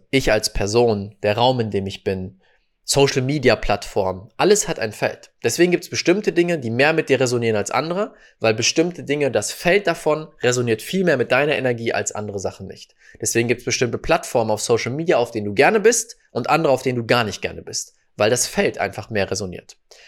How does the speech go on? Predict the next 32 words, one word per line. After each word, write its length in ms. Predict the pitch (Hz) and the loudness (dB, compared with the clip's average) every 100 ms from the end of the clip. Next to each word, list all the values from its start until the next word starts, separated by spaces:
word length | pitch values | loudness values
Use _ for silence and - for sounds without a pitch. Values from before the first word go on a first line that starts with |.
| - _ _ _ _ - | -20 _ _ _ _ -2
Und 180 | 131 | 0
genau 380 | 131 131 175 233 | 2 4 4 2
das 340 | - 190 185 165 | 2 0 0 -2
machen 240 | 151 147 | -4 -4
wir 40 | |
uns 220 | 123 - - | -2 -4 -4
zunutze, 600 | 135 120 120 - - 131 | -2 -2 -2 -4 -4 -12
dieses 480 | 120 165 185 185 139 | -8 -2 0 0 0
morphogenetische 1200 | 127 135 143 147 143 139 117 110 - 107 - 101 | 2 2 2 -2 -2 -2 -2 -2 -2 -4 -4 -8
Feld. 460 | - - - - - - - | -8 -10 -10 -18 -20 -20 0
Denn 160 | 135 147 | 2 2
stell 240 | - 202 | 2 4
dir 100 | 220 | 4
vor, 460 | - 123 95 - _ _ _ _ - | 2 0 0 -2 _ _ _ _ 2
dein 200 | 123 131 | 2 4
Business 640 | 131 101 78 - - _ _ - - - | 4 2 -2 -4 -6 _ _ -20 -20 2
oder 600 | 135 135 117 107 104 _ _ _ _ _ _ _ _ _ - | 6 8 8 4 -2 _ _ _ _ _ _ _ _ _ -2
ein 120 | 123 | 2
neues 280 | 139 143 147 | 4 2 0
Projekt, 600 | - 135 139 - - - | 2 4 4 2 -10 -10
du 60 | 107 | -8
bietest 240 | 139 - | -6 -2
ein 120 | 113 | -2
neues 200 | 117 104 | 0 -2
Produkt 380 | - 117 143 143 | -2 2 2 2
an, 360 | 117 113 110 110 | -2 -2 -4 -6
ein 140 | 104 101 | -4 -2
neues 320 | 95 87 - | -2 -2 -4
Projekt 400 | - 117 143 95 | 0 2 2 -4
in 100 | 110 | -4
deinem 220 | 101 98 | -4 -4
Business. 420 | 92 - - - | -6 -8 -12 -12